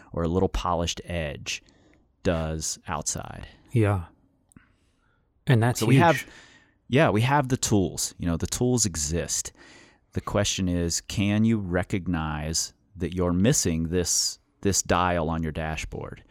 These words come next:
Speaker 1: or
Speaker 2: Mm-hmm.
Speaker 1: that it's a very small dial? And then can you put the tools into place to help you expand the range on that specific dial?
Speaker 2: Yeah. You know, and that's, um, ah, what was the phrase he used? Wasn't, uh, hidden,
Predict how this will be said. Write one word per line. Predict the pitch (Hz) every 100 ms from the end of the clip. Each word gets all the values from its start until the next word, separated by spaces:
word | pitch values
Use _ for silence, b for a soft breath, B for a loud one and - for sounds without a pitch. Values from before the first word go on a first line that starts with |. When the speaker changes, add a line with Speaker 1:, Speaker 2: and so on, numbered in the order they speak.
| B B B
Speaker 1:
or | 127
Speaker 2:
Mm-hmm. | 110
Speaker 1:
that | 87
it's | 82
a | 90
very | 82 87 85
small | - 85 82 80
dial? | 80 73 76 76 -
And | 92 87
then | 98 98
can | 117 98
you | 98
put | - -
the | -
tools | - 90 85 80
into | 87 -
place | - 80 76 76 - - b b b b b b -
to | 90
help | - 90 85 85
you | 82 80 78 - b b
expand | - - - 87 82 80
the | 78
range | 76 76 71 73 - - _ _ _ -
on | 80 78
that | 69
specific | - - - - - -
dial? | - - - - _ _ _ _ _ _ -
Speaker 2:
Yeah. | 113 107 120 - _ _ b b b _ _ -
You | 139
know, | 123
and | 120
that's, | 135 139 -
um, | 131 117 110 127
ah, | - 135
what | 151
was | 147 -
the | 123
phrase | - 117 104
he | 107
used? | 104 98 - _ -
Wasn't, | 156 131 135
uh, | 127 117 113 113 -
hidden, | 135 135